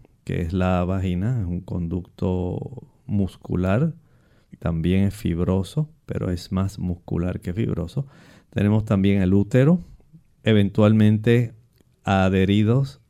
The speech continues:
al útero a ambos lados tenemos las trompas de falopio y los ovarios. Así que anatómicamente es esa cavidad, ese conducto que hay entre la vulva,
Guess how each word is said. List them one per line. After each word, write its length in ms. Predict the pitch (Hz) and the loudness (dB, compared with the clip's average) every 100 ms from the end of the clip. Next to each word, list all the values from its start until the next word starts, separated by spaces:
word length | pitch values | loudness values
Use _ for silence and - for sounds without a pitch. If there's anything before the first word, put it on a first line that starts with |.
| _ | _
al 200 | - 92 | -4 0
útero 340 | 95 - 110 98 | 0 0 2 2
a 40 | |
ambos 240 | 92 95 107 | 2 2 2
lados 320 | 92 98 107 | 2 -2 -2
tenemos 680 | 101 95 92 98 101 101 | -6 -4 -2 -2 -2 -4
las 220 | 92 85 - | -8 -8 -4
trompas 440 | 104 101 104 90 | -2 0 -2 -2
de 140 | 92 | -4
falopio 640 | 95 127 113 - - 139 151 - - _ _ _ _ | -2 -2 -2 -2 -2 -4 -4 -14 -20 _ _ _ _
y 300 | - 135 175 | 2 4 4
los 480 | - 110 135 135 - _ | 2 4 2 0 -10 _
ovarios. 580 | - 92 95 90 - - - - - | -2 0 2 0 -4 -10 -18 -18 -14
Así 260 | 92 135 131 | -2 -2 0
que 240 | 147 - | 0 0
anatómicamente 1120 | 104 98 95 120 139 127 139 131 98 98 - - 113 | 0 0 2 2 2 2 2 4 2 0 -6 -2 -2
es 160 | 120 120 | 0 -2
esa 360 | 107 127 123 - | 0 0 -4 -4
cavidad, 760 | 107 95 90 85 85 98 90 - _ _ | 0 0 0 -4 -2 0 0 -4 _ _
ese 320 | - - 107 | -12 -6 -6
conducto 840 | 107 101 85 82 98 101 - - - | -4 -4 -2 -2 -4 -4 -12 -16 -12
que 220 | - 117 110 | -2 2 2
hay 240 | 95 120 - - _ _ _ _ | 0 -2 -10 -20 _ _ _ _
entre 420 | 120 143 147 139 143 | 2 4 4 2 4
la 120 | 135 | 4
vulva, 480 | 104 90 107 151 | 2 2 2 0